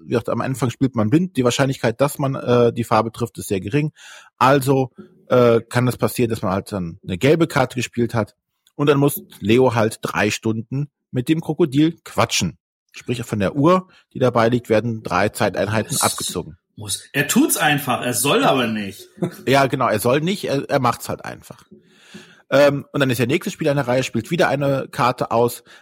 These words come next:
Speaker 1: auch wieder entsprechend blind. Und so vergeht meistens der erste Tag, ohne dass Leo wirklich weit gekommen ist.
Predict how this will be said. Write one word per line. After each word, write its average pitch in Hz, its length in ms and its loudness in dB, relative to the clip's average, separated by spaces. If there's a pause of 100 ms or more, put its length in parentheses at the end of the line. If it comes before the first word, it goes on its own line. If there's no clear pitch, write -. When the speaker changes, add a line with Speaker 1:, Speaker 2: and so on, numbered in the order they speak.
(120)
Speaker 1:
auch 123 260 2
wieder 117 160 0
entsprechend 101 520 -6
blind. 175 260 0
Und 135 200 -4
so 175 140 6
vergeht 147 800 -2 (300)
meistens 160 440 2
der - 120 -2
erste 131 340 0
Tag, 127 400 -2
ohne 139 280 2
dass 120 180 2
Leo 123 240 4
wirklich 123 280 -2
weit 98 220 0
gekommen 120 420 -4
ist. - 260 -8